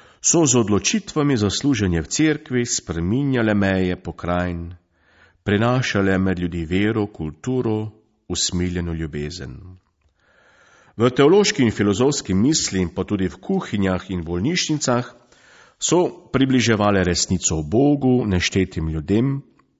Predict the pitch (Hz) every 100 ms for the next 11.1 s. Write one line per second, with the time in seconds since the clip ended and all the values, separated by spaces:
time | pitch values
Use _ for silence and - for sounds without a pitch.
0 | _ _ _ _ _ - - - 113 113
1 | 107 135 147 - 143 131 - 90 90 98
2 | 107 117 110 - - 90 90 85 95 92
3 | - 87 78 80 101 110 107 110 107 110
4 | _ _ _ _ - _ _ - 92 87
5 | 87 90 95 95 - 82 85 82 80 82
6 | 82 - 78 76 76 - 82 73 - _
7 | _ _ _ _ _ _ _ _ _ _
8 | _ _ - - - - 123 101 110 165
9 | 151 120 110 113 95 107 107 - 85 92
10 | 117 127 113 110 - 104 98 - 95 90
11 | 90